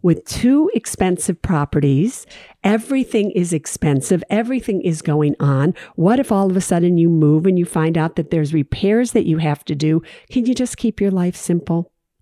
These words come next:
Don't be afraid that everything good is going to pass you by. Slow down, sell your house. When your house is sold, then look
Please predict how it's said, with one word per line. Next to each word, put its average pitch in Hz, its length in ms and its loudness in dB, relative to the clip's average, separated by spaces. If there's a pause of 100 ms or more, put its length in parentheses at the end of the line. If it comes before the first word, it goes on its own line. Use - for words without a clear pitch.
(400)
Don't 180 340 4 (200)
be 190 320 4
afraid 165 580 0
that 147 240 0
everything 185 640 0
good 151 340 2
is 147 180 -4
going 160 360 -2
to 160 100 -4
pass - 480 -4
you 135 380 4
by. 135 460 -2 (360)
Slow 165 460 0
down, 190 480 2 (260)
sell - 440 -2
your 233 220 2
house. 190 460 -2 (200)
When 147 140 0
your 131 120 0
house 147 440 -2
is 240 140 0
sold, 170 480 2 (220)
then 165 460 2
look 180 280 0